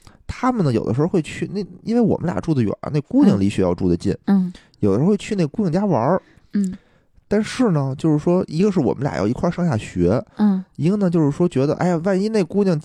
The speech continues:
Speaker 1: 家长突然间回来了，这不是不好吗？
Speaker 2: 这有啥不好？
Speaker 1: 就突然间就孤男寡女的，那什么，
Speaker 2: 哎呦。
Speaker 1: 那时候还很封建的思想。
Speaker 2: 啊，啊，啊。
Speaker 1: 怎么办呢？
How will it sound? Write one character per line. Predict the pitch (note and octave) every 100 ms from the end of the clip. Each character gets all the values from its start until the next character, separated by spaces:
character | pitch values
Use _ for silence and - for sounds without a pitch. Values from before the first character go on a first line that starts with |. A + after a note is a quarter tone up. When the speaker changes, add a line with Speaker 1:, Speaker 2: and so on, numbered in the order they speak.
| _ _ _
Speaker 1:
家 | - B3+
长 | E3+ -
突 | G#3
然 | A3
间 | A3
回 | F3+ A#2+
来 | C#3+
了， | C3+ - -
这 |
不 | F3
是 |
不 | G#3+ G3+
好 | - - -
吗？ | A#2 C#3 - - - -
Speaker 2:
这 | D4+
有 | C#4+
啥 | G3 D3+
不 | D#3
好？ | - - - G#3 -
Speaker 1:
就 | G#3
突 | - A#3+
然 |
间 | A#3 A#3
就 | G#3+ G3 _ _ - -
孤 |
男 | G#3 G3+
寡 | G3 G3+
女 | D3
的， | E3+ A#2 C#3 -
那 | A#2+
什 | A#2+ G2+
么， | A#2+
Speaker 2:
哎 | C3+
呦。 |
Speaker 1:
那 | F#3 C3+
时 |
候 | B2+
还 | - F3+
很 | -
封 | - F3 G3
建 | F3+ F#2
的 | C#2
思 | F#3+
想。 | F3+ F3+
Speaker 2:
啊， | F3+ F#3 G3
啊， | F3 -
啊。 | F#3+
Speaker 1:
怎 | F#3+ -
么 |
办 | C3+ C#3+
呢？ | A2+